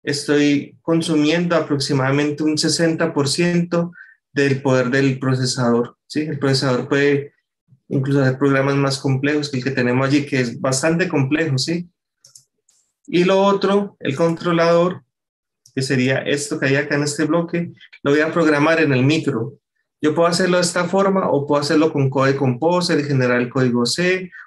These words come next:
o programarlo yo directamente, cualquier forma es válida. La gran ventaja que tiene programar acá desde Plex en este entorno de hardware in the loop es que yo puedo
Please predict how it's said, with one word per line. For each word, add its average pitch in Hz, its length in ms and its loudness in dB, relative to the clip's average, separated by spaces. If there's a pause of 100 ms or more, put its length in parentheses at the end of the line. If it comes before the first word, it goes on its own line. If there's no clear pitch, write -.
o 139 160 -2
programarlo 147 560 2
yo 156 160 0
directamente, 151 720 0
cualquier 127 320 -2
forma 139 240 0
es 135 100 -2
válida. 120 380 0 (320)
La 143 120 0
gran 156 200 2
ventaja 180 380 0
que 160 120 -2
tiene 156 300 0
programar 147 480 2
acá 160 280 0
desde 147 280 0
Plex 170 340 -2
en 143 100 2
este 135 180 -2
entorno 147 480 0
de 139 80 2
hardware 139 400 0
in 151 60 -2
the 151 80 2
loop 170 340 -2 (300)
es - 60 -20
que 151 100 0
yo 147 180 0
puedo 156 320 2